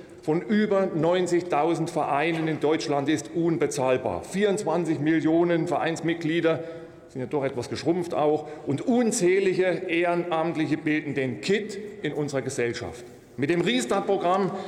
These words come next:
setzen wir im Bund ein wichtiges Zeichen. Hier bin ich unserer Ministerin Nancy Faeser sehr, sehr dankbar, dass wir gemeinsam mit dem D O S B und dem Gesundheitsministerium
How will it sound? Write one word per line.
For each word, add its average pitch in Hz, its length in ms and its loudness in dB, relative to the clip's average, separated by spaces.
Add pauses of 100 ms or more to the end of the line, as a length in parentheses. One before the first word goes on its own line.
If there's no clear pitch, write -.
(100)
setzen 160 400 0
wir 170 220 2
im 160 200 0
Bund 208 360 2 (200)
ein 135 180 0
wichtiges 143 400 -2
Zeichen. 107 340 -4 (1160)
Hier 208 220 2 (300)
bin 170 140 0
ich 165 100 -2
unserer 160 220 0
Ministerin 180 640 2
Nancy 165 260 0
Faeser 165 400 0
sehr, 165 180 0
sehr 160 140 2
dankbar, 165 500 0 (840)
dass 143 140 0
wir 180 60 2
gemeinsam 175 760 2
mit 160 120 0
dem 151 120 -4
D 170 120 2
O 165 60 2
S 160 160 2
B 202 320 2 (1040)
und 254 380 0 (180)
dem 170 100 2
Gesundheitsministerium 135 1120 -2